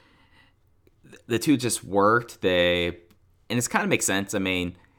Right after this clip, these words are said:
in a lot of way, Kazuma does a similar style of move as K Z. He doesn't fly around, of course, but Kazuma has some, some similarities to him that I think is pretty neat. There was a moment that about, I would say,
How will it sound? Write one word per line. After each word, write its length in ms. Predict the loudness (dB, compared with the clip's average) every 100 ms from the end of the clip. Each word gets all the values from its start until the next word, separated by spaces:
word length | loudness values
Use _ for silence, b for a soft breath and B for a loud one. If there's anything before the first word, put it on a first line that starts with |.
| b
in 120 | -4 -2
a 60 |
lot 280 | 4 6 6
of 80 | 4
way, 220 | 2 0
Kazuma 640 | -2 0 0 0 -2 -2
does 560 | -2 -2 -2 -4 -6 -10 b b -6
a 80 |
similar 320 | -2 0 0 -2
style 460 | 2 4 6 4
of 80 | 0
move 340 | -2 -4 -4
as 120 | -6 -6
K 260 | -2 -2
Z. 220 | -2 -4
He 40 | -4
doesn't 260 | -6 -8
fly 220 | -4 -2 0
around, 280 | -2 -2
of 120 | -4 -6
course, 420 | -6 -6 -6 -8
but 360 | -6 -6 -6 b b b _
Kazuma 540 | 0 0 0 -2 -2
has 340 | -2 -4 -4 -2
some, 140 | -4
some 540 | -4 -6 -8 -6 -4 -2
similarities 680 | -2 0 0 2 0 -2 -4
to 180 | -4
him 260 | -2 -6 -8
that 120 | -8
I 40 | -6
think 180 | -6
is 120 | -8 -6
pretty 320 | -2 0 0
neat. 360 | -2 -4 -6 B B B B B B 2
There 100 | 4
was 120 | 6
a 60 | 4
moment 400 | 4 4 2 2
that 440 | 4 4 0 -14 _ _ _ _ _ _ _
about, 320 | -2 -2 -8 -16 B -8 -2
I 80 |
would 100 | -2
say, 420 | 0 0 0 -2